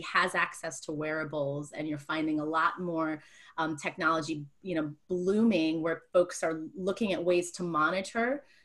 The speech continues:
certain vitals and, and just basic lifestyle choices that are now easier for them to report back to their doctor instead of an old school, like, keep a food journal and, you know, like, <laughs> there's a li-, a little bit more how,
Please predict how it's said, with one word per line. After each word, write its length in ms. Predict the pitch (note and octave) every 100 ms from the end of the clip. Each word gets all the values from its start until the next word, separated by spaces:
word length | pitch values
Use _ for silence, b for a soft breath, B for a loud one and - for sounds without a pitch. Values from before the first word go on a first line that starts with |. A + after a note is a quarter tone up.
| b -
certain 420 | G3+ F3+ F3+ F3 F3 D3+
vitals 540 | D#3+ F3 G#3+ C4 A#3
and, 200 | G3+ F3
and 300 | F3 E3+ D#3+
just 340 | - A4+ - _
basic 420 | F3+ F#3 - A3
lifestyle 540 | F3+ D#3+ G#3+ - F#3+ F#3
choices 760 | - F3 F#3 A3 C#4 D4+ D4+ B B B
that 220 | G3+ F3+
are 80 | F3
now 340 | F3 F3 F3+ -
easier 520 | G3 G#3+ A#3+ C4 C#4+
for 180 | C#4+ C#4
them 160 | C4 C4
to 140 | C4
report 380 | G#3 G#3 A3+ -
back 180 | A#3 A#3
to 100 | B3
their 140 | G#3
doctor 440 | G3 F#3 - A#3+ B3
instead 300 | G3+ - G3
of 80 | F#3+
an 80 | F3+
old 180 | F#3+ F#3+
school, 340 | - F#3 F3+
like, 200 | F3 E3+
keep 220 | - F3
a 80 | C4
food 280 | C4 F#4+ B3
journal 480 | G#3+ F3+ E3+ D#3 D#3
and, 280 | F#3 F#3
you 100 | A3
know, 160 | F#3+ D#3+ B B
like, 240 | G#3 A3+ D4+
<laughs> 200 | E4+ E4+
there's 260 | B3+ A#3+ B3+
a 80 | B3
li-, 180 | A3+ A#3
a 60 | A3+
little 220 | A#3+ C4+
bit 220 | B3+ A#3
more 420 | A3 G#3+ A3 A3 B B
how, 200 | G3